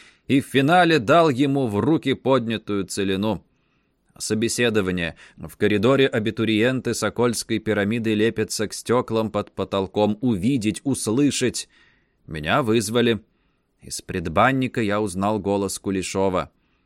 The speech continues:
"Сейчас я вам покажу замечательного парня. Из него можно сделать что угодно". В первый в гиковский день Кулешов обратился к нам как старший к равным.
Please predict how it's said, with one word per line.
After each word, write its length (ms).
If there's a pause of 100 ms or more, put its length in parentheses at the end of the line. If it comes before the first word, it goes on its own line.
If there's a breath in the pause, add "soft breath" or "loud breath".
(180)
"Сейчас 520
я 120
вам 220
покажу 460
замечательного 880
парня. 440
Из 240
него 220
можно 380
сделать 380
что 360
угодно". 640 (1000)
В 180
первый 400
в 100
гиковский 520
день 280
Кулешов 500
обратился 680
к 100
нам 220
как 220
старший 580
к 160
равным. 580